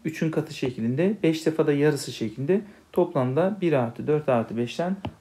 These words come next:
on gün kaydetmiştir diyoruz. Cevabımız C seçeneği.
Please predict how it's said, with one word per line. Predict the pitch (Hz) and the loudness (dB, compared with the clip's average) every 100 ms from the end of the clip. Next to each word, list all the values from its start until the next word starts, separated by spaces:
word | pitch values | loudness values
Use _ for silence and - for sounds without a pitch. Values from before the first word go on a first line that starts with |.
| _ | _
on | 160 143 123 | -2 0 -2
gün | 120 151 165 | -2 -2 -4
kaydetmiştir | 170 151 131 120 - - - 165 | -2 0 0 0 -4 -6 -4 -2
diyoruz. | 131 104 - - - | 0 -2 -4 -18 -2
Cevabımız | 156 127 104 143 156 | 0 2 0 -2 -4
C | - 120 | 0 0
seçeneği. | - - - - | 0 -8 -10 -10